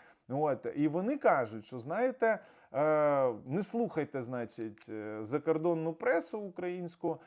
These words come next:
м, всі головні новини будуть із Москви. Типу, Москва буде супер давати рішення, чекайте, ждіть. Ну, що, що робить? Ч-,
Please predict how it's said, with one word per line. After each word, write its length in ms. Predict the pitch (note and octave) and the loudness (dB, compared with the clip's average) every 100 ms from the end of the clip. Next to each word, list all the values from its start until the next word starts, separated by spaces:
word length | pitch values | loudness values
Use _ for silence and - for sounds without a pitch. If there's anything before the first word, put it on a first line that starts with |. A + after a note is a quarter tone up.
| - _ C3 | -20 _ -10
м, 280 | D3+ D#3+ | -6 -6
всі 280 | C#3+ - G#3+ | -8 -4 -2
головні 460 | E3 F3+ F3 E3 F#3 | 2 4 2 2 0
новини 500 | E3 D3 G#3+ G#3 E3 | 0 0 -2 -2 -2
будуть 720 | A2+ E3+ D3+ D#3 B2+ B2 - | -4 -6 -2 -4 -4 -12 -8
із 360 | D3 C3+ A2+ A#2 | -4 -4 -6 -6
Москви. 640 | B2 A#2 C#3 - A#2+ A#2 | -4 -2 -4 -6 -6 -8
Типу, 300 | - - - | -8 -14 -16
Москва 540 | F2+ B2 - C#3+ D#3+ B2+ | -10 -10 -8 2 4 4
буде 280 | A#2 A#2+ A#2+ | 0 -6 -6
супер 400 | - B2+ A#2+ A#2 | -6 -6 -6 -4
давати 400 | A#2 A#2+ G#2+ B2 | -2 -2 -2 0
рішення, 560 | B3 - F3+ E3+ B2+ - | 0 -2 -4 -4 -4 -6
чекайте, 520 | D3 D3 E3 D#3 C#3 | -8 -2 -2 -2 -6
ждіть. 440 | A2 G#2 F2+ - _ _ _ _ _ _ _ - | -12 -14 -16 -16 _ _ _ _ _ _ _ -16
Ну, 380 | B2+ F3 B3 F#3 _ | -12 -10 -12 -14 _
що, 320 | - - G2+ E2+ | -20 -14 -14 -14
що 220 | - B2+ | -10 -4
робить? 480 | D3+ A#2 G2 F2 - | -4 -4 -10 -12 -16
Ч-, 120 | G2 | -16